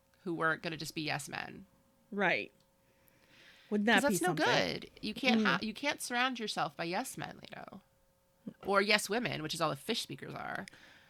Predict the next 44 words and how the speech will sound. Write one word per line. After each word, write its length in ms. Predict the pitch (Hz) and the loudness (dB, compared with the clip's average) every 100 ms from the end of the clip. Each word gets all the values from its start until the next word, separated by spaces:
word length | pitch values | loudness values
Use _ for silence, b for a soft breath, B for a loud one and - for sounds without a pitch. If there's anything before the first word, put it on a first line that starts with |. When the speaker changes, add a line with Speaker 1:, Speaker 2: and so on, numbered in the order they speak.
| - | -4
Speaker 2:
Exactly. 560 | 185 190 185 180 180 | 0 2 2 2 2
Speaker 1:
Like, 520 | 175 165 165 - - - | 4 2 0 -4 -12 -14
you 180 | 180 185 | -6 -6
gotta 320 | 180 180 196 | 2 4 6
have 240 | 208 196 185 | 4 2 0
somebody 600 | - 180 190 190 175 170 | -4 -4 -2 -2 0 0
who's 180 | 175 - | -4 -6
gonna 140 | 165 | -4
argue 260 | 180 190 185 | -4 -2 -4
with 140 | 170 | -2
you, 100 | 151 | -6
and 140 | 170 | -2
not 200 | 196 214 | 2 2
just 220 | 220 226 - | 2 -6 -6
so 60 | |
you 100 | 202 | -6
can 140 | 190 180 | -6 -6
be 160 | 151 - | -6 0
arch 300 | 165 170 - | 0 0 -4
about 300 | 139 135 131 | -2 0 0
it 240 | 131 123 - | -2 -4 -6
and 100 | 147 | -8
be 120 | 147 | -6
like, 440 | 143 135 233 240 - 240 | -4 -2 0 0 -2 -6
Speaker 2:
<laughs> 100 | - | 0
Speaker 1:
"Ho 120 | 208 | 0
ho, 480 | 220 320 175 151 135 | 2 2 4 2 0
how 140 | 170 165 | 0 0
charming 840 | - 190 185 160 113 123 143 170 - | 0 0 0 0 -4 -6 -10 -10 -10
that 160 | 147 143 | -8 -4
you 340 | 147 143 139 | -4 -4 -6
have 220 | 147 143 | -6 -8
spoken 400 | - - 147 147 | -8 -6 -6 -4
out 120 | 147 147 | -4 -2
against 400 | 147 202 - - | -6 -6 -10 -10
me." 320 | - - 180 | -12 -12 -14
Like, 140 | - 196 208 | -12 -12 -6
no 140 | 208 | -4
one 180 | 220 220 | -2 -2
wants 200 | 190 - | -2 0
that 140 | 156 | 0
either. 440 | 143 - - - - b b b b b _ _ _ _ b b b b b b | 0 -2 -6 -6 -10 b b b b b _ _ _ _ b b b b b b
You've 220 | - 180 175 | -8 -8 2
got 300 | 190 190 | 6 6